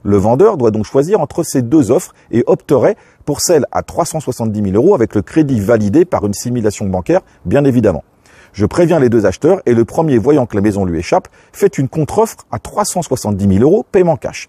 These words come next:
soit quarante-cinq mille euros de plus que son offre initiale. Je fais part de ces deux dernières offres au vendeur qui a tout l'historique des négociations. Désabusé par le comportement et les revirements de situation du premier acquéreur et sensible au sérieux des seconds acquéreurs, eh bien, c'est avec eux que nous avons signé la promesse de vente.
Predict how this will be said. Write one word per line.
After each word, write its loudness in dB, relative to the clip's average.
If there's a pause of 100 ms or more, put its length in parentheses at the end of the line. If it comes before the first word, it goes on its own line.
(160)
soit 0
quarante-cinq -4
mille 0
euros 2
de 2
plus -4
que -4
son -2
offre -2
initiale. -4 (440)
Je -6
fais 2
part 0
de 2
ces -2
deux 2
dernières 0
offres 0
au 4
vendeur 0 (420)
qui 0
a 2
tout 0
l'historique -2 (300)
des 2
négociations. -2 (380)
Désabusé 0
par -2
le -2
comportement -2
et 2
les -2
revirements 0
de -4
situation -2
du -6
premier -2
acquéreur 0
et -6
sensible -2
au 0
sérieux 2
des 0
seconds -2
acquéreurs, -2 (300)
eh 2
bien, 2
c'est -6
avec 0
eux 6
que -4
nous 0
avons 2
signé -2
la 0
promesse -2
de 2
vente. -6